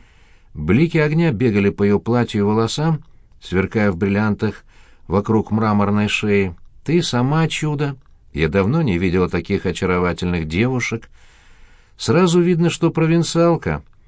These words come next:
В Москве давно нет таких милашек. Будь мне верна, и ты достигнешь таких высот,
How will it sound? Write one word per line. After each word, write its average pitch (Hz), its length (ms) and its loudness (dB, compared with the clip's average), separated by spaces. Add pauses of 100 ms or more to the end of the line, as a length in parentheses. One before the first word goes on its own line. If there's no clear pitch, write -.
(160)
В 76 100 -6
Москве 95 460 2
давно 101 380 2
нет 92 200 -2
таких 85 380 -2
милашек. 90 580 -2 (560)
Будь 78 380 -2
мне 107 200 2
верна, 143 480 0 (600)
и 90 120 0
ты 131 200 -4
достигнешь 107 640 0
таких 139 420 -4
высот, 202 440 0